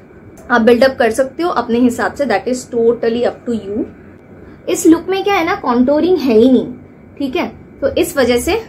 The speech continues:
बहुत ही आपका काम जो है वो आसान हो जाता है, बहुत ही easy achievable look है, साथ ही साथ आपको बहुत सारे product की भी जरूरत नहीं है, तो ये एक बहुत अच्छी चीज है। इसके बाद मैं क्या करूंगी, इसके बाद वही same वाला compact लूंगी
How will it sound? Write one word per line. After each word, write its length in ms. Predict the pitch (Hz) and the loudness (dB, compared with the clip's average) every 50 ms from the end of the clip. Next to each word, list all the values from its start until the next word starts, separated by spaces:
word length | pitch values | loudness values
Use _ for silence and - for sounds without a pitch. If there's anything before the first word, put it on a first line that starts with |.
| - - - - - - - 233 | -16 -20 -20 -20 -20 -16 -10 -4
बहुत 340 | 208 220 220 277 285 285 | -4 -2 -2 -2 -2 0
ही 40 | 330 | 0
आपका 240 | 339 277 262 - 277 | -2 -2 -2 -4 -6
काम 360 | 277 - 226 214 214 254 262 | -4 -4 -2 0 2 2 2
जो 100 | 254 277 | 2 2
है 220 | 262 247 240 240 233 | 2 2 2 0 2
वो 120 | 247 254 | 2 0
आसान 340 | 226 226 - 240 226 247 262 | 0 0 -2 -4 0 0 2
हो 100 | 262 247 | 2 2
जाता 280 | 226 208 180 - - | 0 -2 -4 -4 -4
है, 100 | 220 240 | -4 -4
बहुत 240 | 233 220 226 240 247 | -2 -2 -2 -2 -2
ही 120 | 277 254 247 | -2 -4 -2
easy 260 | 254 233 233 220 233 262 | -2 0 0 0 2 2
achievable 460 | 226 226 233 226 220 226 226 240 247 | 0 0 0 -2 0 0 2 2 2
look 260 | 240 226 233 240 - | 4 4 4 4 2
है, 300 | - - 220 214 226 240 - - - - - - | -2 -2 0 0 0 -2 -6 -14 -20 -20 -14 -6
साथ 220 | - 233 226 226 226 | -2 -2 -2 -2 -4
ही 60 | 269 | -6
साथ 140 | 262 311 269 | -6 -4 -4
आपको 220 | 277 254 254 269 | -4 -4 -2 0
बहुत 300 | 254 220 226 220 240 247 | 0 2 2 2 2 2
सारे 140 | 285 254 254 | 0 -2 -2
product 420 | 247 247 233 185 190 202 202 - | 0 -2 -2 -2 -2 -4 -6 -6
की 60 | - 226 | -6 -6
भी 260 | 208 233 269 320 453 440 - - - - - - - | -2 0 0 0 0 -2 -4 -16 -20 -20 -20 -16 -8
जरूरत 340 | 214 208 233 226 220 233 233 | 0 2 4 6 6 4 4
नहीं 240 | 240 220 214 214 214 | 2 0 0 2 0
है, 80 | 214 202 | 0 -2
तो 100 | - 226 | -2 -4
ये 140 | 220 226 233 | -2 -2 -2
एक 140 | 247 226 208 | -2 -2 -4
बहुत 280 | 208 202 240 247 - | -2 -2 -2 -4 -4
अच्छी 260 | 208 214 - - 262 254 | -6 -10 -8 -4 -6 -4
चीज 280 | 247 - 269 254 - | -2 0 -2 -2 -2
है। 100 | 220 220 - | -4 -6 -6
इसके 200 | 302 311 - 359 | -6 -4 -2 0
बाद 180 | 311 359 359 359 | 2 2 2 2
मैं 100 | 370 370 | 2 2
क्या 140 | 370 359 | 2 2
करूंगी, 320 | 359 359 349 349 370 370 415 | 2 0 -2 -2 0 0 -2
इसके 280 | - - 262 - 320 | -2 -4 -6 -6 -4
बाद 260 | 277 294 320 294 254 254 | -2 -2 -2 0 2 2
वही 260 | 269 285 285 349 370 | 2 2 2 0 0
same 240 | - - 277 285 285 | 0 0 0 0 0
वाला 160 | 285 311 320 | 0 0 -2
compact 460 | 311 277 254 254 254 240 240 254 254 | -2 -2 -2 0 0 0 0 -2 0
लूंगी 300 | 269 254 247 254 277 359 | 0 2 2 2 2 2